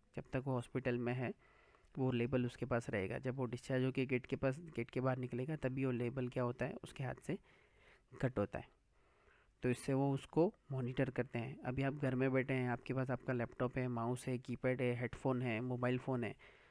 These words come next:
आपको सबको क्या करना है, वायरलेसली कनेक्ट करना है। पीसी को आपके लैपटॉप को मोबाइल से, मोबाइल को लैपटॉप को, हेडफोन को, तो आप क्या करेंगे, ठीक है, तो आप Bluetooth यूज़ करेंगे, ठीक है। Bluetooth एक फ्रीक्वेंसी है टू पॉइंट फ़ाइव गीगाहर्ट्ज़ की,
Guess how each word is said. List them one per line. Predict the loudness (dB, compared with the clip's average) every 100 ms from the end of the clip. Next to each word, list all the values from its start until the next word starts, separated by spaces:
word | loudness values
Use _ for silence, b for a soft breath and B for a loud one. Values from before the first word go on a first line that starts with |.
| B
आपको | -6 -4 -2
सबको | 0 0 0 -2
क्या | 2 2
करना | 2 2 2
है, | 4
वायरलेसली | 4 4 2 0 -2
कनेक्ट | 0 0 0
करना | 0 -2 -4
है। | -8 -14 -8
पीसी | -6 -2 0
को | 2 2 2 -4 _
आपके | -8 -4 -2
लैपटॉप | -2 -4 -8
को | -4 -4
मोबाइल | 0 2 2
से, | 0
मोबाइल | -2 0 0
को | 0
लैपटॉप | 0 0 -2 -4
को, | -2 -2 -2 -4
हेडफोन | -6 -4 0 0
को, | 0 -2 -2 B B B B -2
तो |
आप | -2
क्या | 0 0
करेंगे, | 0 -4 -6 -12 _ _ _ b b b b b -8
ठीक | -4
है, | -2
तो | -2
आप | -2
Bluetooth | 0 0 2 4
यूज़ | 4 4
करेंगे, | 2 0 0 -2 b b b _
ठीक | -2
है। | 0
Bluetooth | 2 0 0 2
एक | 2 0
फ्रीक्वेंसी | -4 -8 -6 -2 0 0 2
है | 2
टू | 2
पॉइंट | 0 0 0
फ़ाइव | 0 0
गीगाहर्ट्ज़ | 2 2 2 -2
की, | -6